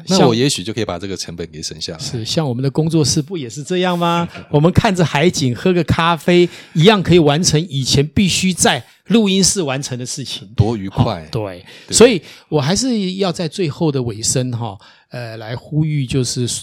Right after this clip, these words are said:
Speaker 1: 全国的听众哈，在我这一两年的观察里面看到一个现象，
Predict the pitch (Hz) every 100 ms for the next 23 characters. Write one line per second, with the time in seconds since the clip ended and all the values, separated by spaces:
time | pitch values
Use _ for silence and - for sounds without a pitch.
0 | - - 139 143 127 - 131 127 135 110
1 | 110 107 - - _ - 208 165 135 120
2 | 113 - 156 165 147 110 110 113 123 143
3 | 135 127 107 104 117 113 - 127 117 117
4 | 117 - 127 98 - 113